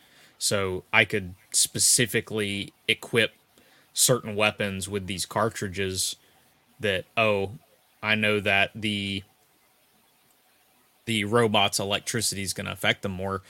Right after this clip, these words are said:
so I need to pull that out. But, oh, wait, this mutant's coming around the corner. I need to use fire on him. So th-, there's, there's a point, I guess, to everything, and it does help you out as you're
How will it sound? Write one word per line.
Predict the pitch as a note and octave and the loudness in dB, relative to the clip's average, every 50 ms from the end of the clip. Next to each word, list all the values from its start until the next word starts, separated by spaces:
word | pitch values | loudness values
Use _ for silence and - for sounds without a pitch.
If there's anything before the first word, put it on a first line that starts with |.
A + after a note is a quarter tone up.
| - - - | -20 -14 -6
so | - A2+ | -4 -2
I | G2+ | -2
need | G2+ G2 | -2 -4
to | F#2 | -6
pull | F2 - A#2+ G#2+ G2 | -4 -2 -2 -2 0
that | F#2 F#2+ G#2+ A2+ G2+ | 4 4 6 6 6
out. | F#2 F#2 F#2+ E2 F#2+ | 4 2 0 -2 -2
But, | F#2+ F2+ - - | -6 -6 -4 -2
oh, | G#2+ G#2+ A2 G#2+ | 0 2 2 2
wait, | G2 F#2+ G2+ G#2+ A2 G#2+ G2 - - _ - - - - - _ _ | 0 2 6 6 8 6 6 4 -2 _ -20 -20 -20 -20 -20 _ _
this | - G2 G2+ - - - - B2+ | -6 -2 0 2 2 0 0 -2
mutant's | A#2 A2+ A2+ B2 A2+ G#2+ F#2+ - | 0 2 2 2 2 2 0 -2
coming | - - A2 G#2+ | -2 -2 -4 -2
around | G#2 G#2 G2 G2 | -2 -2 -2 -4
the | F#2+ | -6
corner. | F#2 - A2+ A2 G#2+ G2+ G2+ G2 | -6 -4 -4 -4 -2 -2 0 -2
I | G2 | 0
need | G2 G2 G2 F2+ | 0 0 -2 -4
to | F2+ | -6
use | F#2 F#2 - | -8 -8 -4
fire | - - G2 G2 G2 F#2 F2 F2 | -2 0 2 2 2 2 0 -4
on | F2 F2 | -8 -8
him. | F#2 F#2 F2+ F#2 F2 F2+ F#2 _ _ _ _ _ _ _ _ - - _ _ - | -10 -10 -10 -8 -8 -10 -12 _ _ _ _ _ _ _ _ -20 -20 _ _ -4
So | - - F#2+ F2 F2 | -2 -2 -2 -4 -2
th-, | F2 G#2 A2 - - | 0 2 0 0 4
there's, | B2+ C#3 D#3+ D#3+ C#3 - - | 6 6 6 6 6 2 0
there's | - C3 C#3 B2+ C3 | 4 4 4 4 4
a | A2+ | 0
point, | - - - - A2+ G2+ G2 F#2+ - - _ | 0 -4 -4 -4 0 0 0 0 -2 -2 _
I | G#2 G2+ | 0 2
guess, | F#2+ G2 G2 G2 - | 2 2 0 0 -2
to | - G#2+ E2 | -4 -2 0
everything, | - G2+ G2 G#2+ G2+ G2+ G2+ - G#2+ A2+ A2+ A2 A2 G#2+ - - | 0 -2 0 0 -4 -4 -2 -2 0 0 2 0 -2 -6 -6 -4
and | G#2 F#2+ F#2 F2+ F2+ F2+ F#2 F#2+ _ _ _ _ _ - | -2 -2 -2 -2 -4 -8 -10 -10 _ _ _ _ _ -4
it | A2 - | -4 0
does | - A2 G#2 G2+ - | 2 0 0 0 -2
help | - - G2 F#2+ - - | -2 -4 -4 -4 -4 -6
you | G2 G2 F#2 | -4 -4 0
out | F#2 F#2+ F#2+ F#2 | 0 0 0 0
as | F2+ F#2+ F#2+ - - | -2 -2 -2 -4 -6
you're | F#2 F#2 F#2 | -6 -8 -8